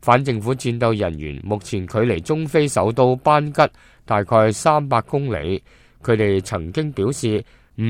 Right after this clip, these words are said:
準備奪取呢座城市，但係聲稱如果政府軍採取任何針對佢哋嘅行動嘅話，佢哋就將會做出反應。反政府組織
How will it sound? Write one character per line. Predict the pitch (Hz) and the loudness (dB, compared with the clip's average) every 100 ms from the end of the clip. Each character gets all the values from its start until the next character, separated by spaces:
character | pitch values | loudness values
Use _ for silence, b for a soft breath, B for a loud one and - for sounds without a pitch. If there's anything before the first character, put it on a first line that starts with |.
| 113 | 4
準 | 127 170 | 4 6
備 | 143 117 | 2 2
奪 | 117 | 0
取 | 113 - 127 | -2 2 4
呢 | 160 165 | 4 4
座 | 143 | 2
城 | 120 98 73 | 2 -4 -6
市， | 73 78 85 107 - _ | -10 -6 -4 -6 -8 _
但 | 120 | -2
係 | 107 | 0
聲 | 104 160 156 | 0 0 0
稱 | 147 151 - b b | 0 0 -2 b b
如 | 98 87 | -6 -6
果 | 87 95 147 | 0 2 4
政 | 139 127 | 2 -2
府 | 127 | -4
軍 | 151 160 156 | 2 2 2
採 | 131 120 | 2 2
取 | 131 143 | 4 2
任 | 135 123 120 | 2 2 0
何 | 104 82 | 0 -2
針 | 87 170 170 | 0 -2 0
對 | 143 | -2
佢 | 117 110 | 0 0
哋 | 117 107 | 0 0
嘅 | 117 | -2
行 | 87 73 | -4 -6
動 | 78 87 | -8 -2
嘅 | 104 | 0
話， | 90 80 127 139 B B - | 2 4 2 0 B B -6
佢 | 110 | -2
哋 | 98 87 | -2 -2
就 | 92 | -4
將 | 87 170 156 | -2 0 0
會 | 135 | 0
做 | 117 110 | 0 0
出 | 95 151 | 0 -4
反 | - 85 98 | -4 -4 -2
應。 | 110 87 85 - b b b b | -2 -2 -6 -10 b b b b
反 | - 123 | 0 2
政 | 160 135 | 2 0
府 | 139 | 0
組 | 139 104 | 0 0
織 | 120 143 | 2 0